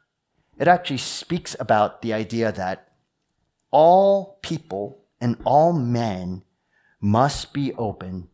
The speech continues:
to the discipline of the Lord and of others.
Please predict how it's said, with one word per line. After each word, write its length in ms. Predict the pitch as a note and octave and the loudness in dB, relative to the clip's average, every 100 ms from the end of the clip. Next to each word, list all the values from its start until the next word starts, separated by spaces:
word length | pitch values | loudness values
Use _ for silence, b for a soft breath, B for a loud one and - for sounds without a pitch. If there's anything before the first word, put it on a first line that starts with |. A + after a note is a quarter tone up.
| _ | _
to 100 | - | -10
the 120 | G2 | -10
discipline 640 | F#2+ A2 - - A2+ G#2 G2+ | -6 -8 -8 -8 -4 -4 -4
of 100 | G#2 | -8
the 80 | G2+ | -12
Lord 500 | G2+ G2+ G2+ G2 - _ _ _ _ _ _ _ | -10 -6 -6 -8 -12 _ _ _ _ _ _ _
and 160 | A2 G2 | -8 -8
of 120 | F2 - | -8 -12
others. 520 | F#2 B1 - - | -12 -12 -12 -12